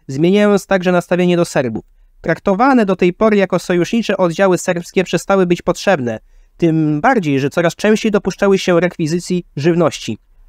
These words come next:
Lew Trocki, przebywający wówczas na froncie jako reporter wojenny, opisywał okrucieństwa, których dopuszczała się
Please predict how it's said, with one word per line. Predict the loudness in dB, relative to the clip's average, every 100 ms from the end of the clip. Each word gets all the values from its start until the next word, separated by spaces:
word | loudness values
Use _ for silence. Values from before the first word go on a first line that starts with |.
| -20 _
Lew | -2 0
Trocki, | 0 0 0 -8 -8
przebywający | -4 0 2 2 2 0 0
wówczas | 0 -2 -2
na | -2
froncie | 0 -2 0
jako | -2 0
reporter | 0 0 -2 -2 0
wojenny, | 0 2 0 -2 -6 _ -8
opisywał | -4 -2 2 2 0
okrucieństwa, | -2 -4 0 0 0 -2
których | -4 -2 0
dopuszczała | -2 -4 -2 -2
się | 0 -2